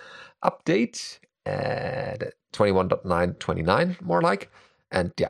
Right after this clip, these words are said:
changelog lets us know that this new iso contains installer fixes, G P U auto configuration improvements, and software updates. So they improved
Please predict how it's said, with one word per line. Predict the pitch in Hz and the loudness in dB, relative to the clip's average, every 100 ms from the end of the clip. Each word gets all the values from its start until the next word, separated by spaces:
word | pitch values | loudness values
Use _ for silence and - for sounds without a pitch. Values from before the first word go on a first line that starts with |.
| - | 0
changelog | 135 160 165 - | 0 4 2 2
lets | 101 - | 0 2
us | 104 - | 0 2
know | 92 104 104 - | 4 4 2 0
that | 90 98 - | 0 0 -6
this | 98 92 | -4 -2
new | - 117 190 - | 2 4 4 2
iso | 147 151 | 0 0
contains | - 135 123 101 - - | 0 0 0 0 -2 0
installer | 185 - 95 95 | 0 0 0 0
fixes, | - - 139 170 | 0 0 0 -2
G | - | -2
P | 92 - | -2 0
U | 101 | -2
auto | - 165 | 0 0
configuration | 190 170 175 170 170 - | 0 -2 -2 -2 -2 -2
improvements, | 147 - 160 156 156 - - | -4 -2 -2 0 -4 -6 -12
and | 78 | -12
software | - 160 - - | -4 -4 -2 -4
updates. | - - 82 - - _ _ _ _ _ - | -2 -4 -6 -8 -20 _ _ _ _ _ -10
So | - 90 101 | -6 -4 -6
they | - 117 - | -6 -6 -8
improved | - 101 82 | -2 -2 -2